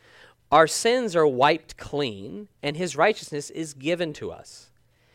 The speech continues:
And so the way to sow for themselves righteousness was by faith in God. And faith in God is demonstrated by obedience to God.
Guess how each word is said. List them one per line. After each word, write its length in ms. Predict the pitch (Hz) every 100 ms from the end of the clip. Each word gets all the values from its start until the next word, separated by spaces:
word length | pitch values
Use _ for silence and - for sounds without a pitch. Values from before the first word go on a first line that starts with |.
| _ _ _ _ _ -
And 200 | 160 156
so 520 | - 170 165 165 - _ _ _ _ -
the 120 | 170
way 340 | 160 214 320
to 160 | 311 247
sow 460 | - - 214 233
for 160 | 247 220
themselves 540 | 190 180 196 165 131
righteousness 1040 | 117 151 233 - 156 - 87 127 - - - _ _ _ _ _ -
was 280 | 151 151
by 260 | - - 151
faith 360 | 151 175 156 175
in 120 | 165
God. 340 | 170 151 92 - _ _ _ _ _
And 120 | 170 165
faith 380 | - 220 240
in 120 | 220 185
God 360 | 202 202 185
is 240 | 180 151 131
demonstrated 720 | 156 175 175 - 127 143 123
by 220 | 101 110
obedience 680 | 139 127 151 226 220 151 -
to 120 | - 113
God. 400 | 101 87 -